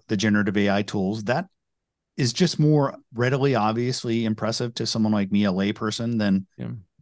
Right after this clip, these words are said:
Speaker 1: you know, a lot of the stuff that's going on in the back of house or in the labs with machine learning, which, um, you know, machine learning to tr-, being used to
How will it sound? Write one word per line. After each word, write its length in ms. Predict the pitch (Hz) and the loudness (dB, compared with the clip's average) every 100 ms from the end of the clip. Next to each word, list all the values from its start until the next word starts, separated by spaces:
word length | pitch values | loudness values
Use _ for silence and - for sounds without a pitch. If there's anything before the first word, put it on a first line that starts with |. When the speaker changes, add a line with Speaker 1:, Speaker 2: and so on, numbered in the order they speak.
| _ | _
Speaker 1:
you 120 | 127 | -2
know, 100 | 104 | 0
a 80 | 104 | 2
lot 160 | 110 120 | 2 2
of 80 | 107 | 0
the 80 | |
stuff 220 | 104 131 - | -4 -4 -4
that's 160 | 104 | -6
going 240 | - 113 107 | -2 0 2
on 180 | 104 | 2
in 80 | 101 | 2
the 60 | 98 | 2
back 320 | 101 98 98 | 0 -2 -4
of 60 | 92 | -8
house 440 | 107 98 95 - | -2 0 0 0
or 120 | 92 | 0
in 100 | 98 | 2
the 80 | 92 | 2
labs 340 | 98 98 98 | 2 0 -2
with 160 | 98 92 | -4 -4
machine 320 | 98 - 110 | -4 -2 -4
learning, 340 | 101 104 101 95 | 0 0 2 0
which, 300 | 95 - - _ _ _ _ _ 107 | -2 -6 -16 _ _ _ _ _ -4
um, 280 | 90 92 98 | 0 0 0
you 120 | 113 | -2
know, 120 | 95 _ _ _ _ - | -2 _ _ _ _ -8
machine 320 | 120 180 156 | 0 4 4
learning 440 | 143 139 135 120 | 4 4 2 0
to 200 | 113 113 | -2 -4
tr-, 240 | 107 - - - | -4 -6 -10 -14
being 540 | 143 117 113 127 113 | -12 -8 0 4 4
used 360 | 117 120 113 - | 4 4 2 0
to 260 | 113 104 | 2 2